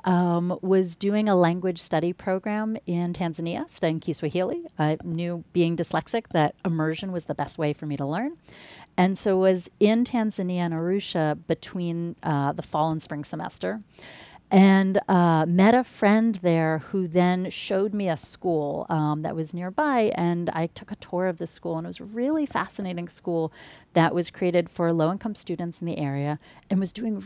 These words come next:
really, really well, and students were thriving,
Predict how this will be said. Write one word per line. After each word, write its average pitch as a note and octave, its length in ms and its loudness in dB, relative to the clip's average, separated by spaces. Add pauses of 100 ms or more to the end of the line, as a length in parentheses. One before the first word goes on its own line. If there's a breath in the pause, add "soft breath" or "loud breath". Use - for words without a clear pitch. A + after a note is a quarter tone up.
really, G3 380 2
really D#3+ 280 0
well, C3 360 -2
and D3 360 -4
students - 380 -8
were E3+ 80 -4
thriving, D3+ 840 0